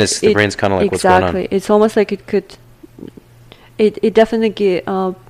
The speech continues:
Speaker 1: gives headaches. <laughs> But, uh, long term, I don't know. I haven't looked so much into the studies, but I, I can imagine that, um,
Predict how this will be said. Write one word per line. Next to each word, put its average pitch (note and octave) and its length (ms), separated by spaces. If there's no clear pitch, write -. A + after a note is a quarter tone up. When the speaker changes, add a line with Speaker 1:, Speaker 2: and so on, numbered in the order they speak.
Speaker 1:
gives F#3+ 260
headaches. G3+ 600
<laughs> C#4+ 60
But, G#3 280
uh, G3 260
long A#3 300
term, G#3+ 320
I G3+ 40
don't G3 120
know. F3+ 80
I F3+ 60
haven't G#3 300
looked G#3 200
so G#3+ 160
much G3 200
into G3 180
the G3 100
studies, G#3 400
but G3 160
I, F#3 220
I F#3+ 60
can F#3+ 180
imagine F#3 560
that, F3 340
um, F3+ 400